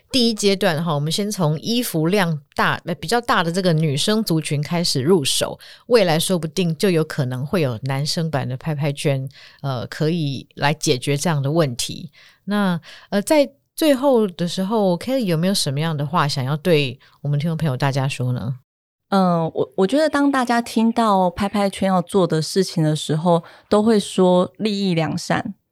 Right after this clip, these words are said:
Speaker 2: 但是大家都没有那么看好。
Speaker 1: 嗯，为什么？
Speaker 2: 我觉得它真的不是一条容易的路，因为二手衣并不是新鲜事，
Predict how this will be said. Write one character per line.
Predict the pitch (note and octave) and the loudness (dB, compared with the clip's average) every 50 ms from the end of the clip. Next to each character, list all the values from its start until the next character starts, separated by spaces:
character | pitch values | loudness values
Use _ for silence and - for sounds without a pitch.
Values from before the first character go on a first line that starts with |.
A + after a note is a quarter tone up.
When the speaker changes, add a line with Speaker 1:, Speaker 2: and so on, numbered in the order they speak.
| _ _ _ | _ _ _
Speaker 2:
但 | - A#3 | 2 2
是 | A3 - G#3+ | 2 2 0
大 | A3 G#3 F#3 | -2 -2 0
家 | - F#3 F3+ | 0 -2 -2
都 | - F3+ F3+ | 0 2 2
没 | F3 E3 | 4 4
有 | D#3 D3+ | 4 4
那 | D3 D3 D#3 | 4 4 4
么 | D#3 D3 C#3+ D3 | 4 2 0 -2
看 | - - - - - | -6 -6 -6 -6 -6
好。 | F3+ - - - - - - _ _ _ _ - | -6 -8 -6 -8 -8 -8 -10 _ _ _ _ 0
Speaker 1:
嗯， | A3+ G#3 E3 C#3+ | 2 2 2 2
为 | C#3 D3 | 0 -4
什 | - G3 | -2 2
么？ | F#3 | 2
Speaker 2:
我 | G3 | 2
觉 | D3+ C4+ D4+ | 4 2 0
得 | D4 | 0
它 | C4 A#3+ B3+ B3 | 0 0 -2 0
真 | - B3+ B3 | 2 4 4
的 | A#3 G3+ | 4 2
不 | F#3+ - - - | 0 -2 -4 -6
是 | - - - G3+ G3+ | -6 -4 -2 -2 0
一 | F#3+ | -2
条 | F#3+ - F3 D#3+ D#3 | -2 -2 -2 0 2
容 | D3 C#3+ D3 D#3+ E3 | 2 2 2 2 0
易 | D#3+ D3 | 0 0
的 | - D#3+ | -2 -2
路， | - - E3 E3 - - | 0 0 0 -2 0 2
因 | - B3+ | 4 4
为 | C#4+ C#4 | 4 6
二 | C4 C#4 | 4 2
手 | A3 F3 E3+ E3 | 2 2 2 2
衣 | E3+ F3+ F#3+ | 2 2 0
并 | - G3+ F#3+ F3+ | 0 0 0 0
不 | - E3 | 0 -2
是 | D#3+ - F3 | -2 -2 -2
新 | E3 E3+ D#3+ D#3 | 0 0 0 0
鲜 | D3+ D#3 D3+ D#3+ | 0 0 0 0
事， | E3+ - - - - - F#3+ | -2 -4 -6 -6 -4 -4 -6